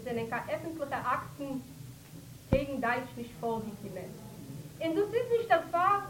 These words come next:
ווייל יידן האבן נישט געקענט, דער האלדינען אן דער דייטש, אדער אויך נישט דער פאל,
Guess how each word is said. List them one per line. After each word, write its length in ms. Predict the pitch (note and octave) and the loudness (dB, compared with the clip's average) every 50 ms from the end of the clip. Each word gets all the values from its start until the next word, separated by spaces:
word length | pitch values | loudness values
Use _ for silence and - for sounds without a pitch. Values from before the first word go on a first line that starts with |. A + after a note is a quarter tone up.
| - - - - - - - - - | -8 -12 -12 -14 -14 -14 -14 -8 0
ווייל 260 | B3+ C#4 C#4 C4 C4 | 4 4 6 6 6
יידן 300 | E4 G4 G4+ F#4+ F4+ F4+ | 6 4 4 4 6 4
האבן 180 | E4 D#4+ D#4 D4+ | 6 6 4 4
נישט 180 | D4+ - - | 0 -2 -2
געקענט, 380 | - C4+ - - D#4+ F4+ F4 - | -6 -8 0 2 4 4 4 4
דער 220 | C#4 A#3 G#3 A3+ | 2 2 4 4
האלדינען 460 | C4+ D4 D#4 D4+ D4+ D4 C4 C4+ B3+ A#3 | 6 8 8 6 4 4 0 0 0 0
אן 80 | A#3 A3+ | -2 -2
דער 100 | G#3+ F#3+ F3 - | -2 -4 -2 2
דייטש, 420 | A#3 B3+ C#4+ C#4+ C4+ C#4 C#4 - - - - - - - - - | 4 4 6 4 2 -2 -8 -10 -12 -16 -18 -6 -4 -4 -2 0
אדער 200 | C4+ C4 E4 - | 4 8 8 10
אויך 240 | D#4+ G4 G#4 G#4 - | 8 8 4 0 -2
נישט 160 | F4+ - - | -4 2 2
דער 140 | D#4+ C#4 - | 2 4 6
פאל, 360 | - D#4+ F4+ F#4 F4+ F4+ - | 6 10 10 10 12 12 12